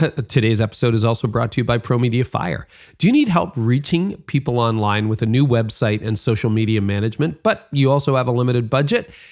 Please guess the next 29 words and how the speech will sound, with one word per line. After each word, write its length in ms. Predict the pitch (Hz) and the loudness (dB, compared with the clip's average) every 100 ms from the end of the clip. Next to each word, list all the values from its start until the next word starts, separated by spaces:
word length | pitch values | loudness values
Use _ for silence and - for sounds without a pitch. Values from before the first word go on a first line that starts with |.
| - - | -8 -8
If 160 | 101 | -4
that's 320 | 127 143 - | 0 0 0
the 100 | - | -4
case, 460 | 196 123 101 110 - _ _ - - | 0 0 2 -2 -6 _ _ -20 -4
you 220 | 117 151 | 2 4
need 160 | 196 196 | 4 2
to 80 | 151 | 0
consider 480 | 143 117 - 110 107 | 0 -2 0 0 0
the 140 | 104 | -2
digital 500 | 104 110 113 113 113 | -2 -2 0 0 0
grant 420 | 107 107 98 - | 0 -2 -4 -6
program 460 | - 104 98 95 98 | -4 -2 -2 -4 -4
from 220 | - 101 | -4 -4
Pro 180 | - 107 | -2 -2
Media 300 | 104 98 98 | 0 0 -2
Fire. 420 | - 87 87 - - - | -2 -4 -6 -14 -20 -20
It's 120 | _ | _
perfect 540 | - - 143 139 135 - | -8 2 2 4 0 -4
for 440 | - 113 101 90 | -6 -2 -2 -4
church 340 | - 170 170 - | -2 -2 -2 -2
plants, 420 | 175 151 156 - | 0 0 -2 -6
small 300 | - 123 139 | -2 0 0
churches, 420 | - 139 143 123 | -2 -2 -2 -2
and 140 | 113 | -2
nonprofits. 720 | 107 104 98 113 123 143 208 - - - - | 0 -2 -2 -2 -2 -2 -8 -10 -20 -20 -2
Here's 240 | 196 233 | 0 0
what 120 | 254 | 0
it 120 | 202 139 | 0 0
includes. 580 | 113 - 101 85 - | 0 0 -2 -2 -8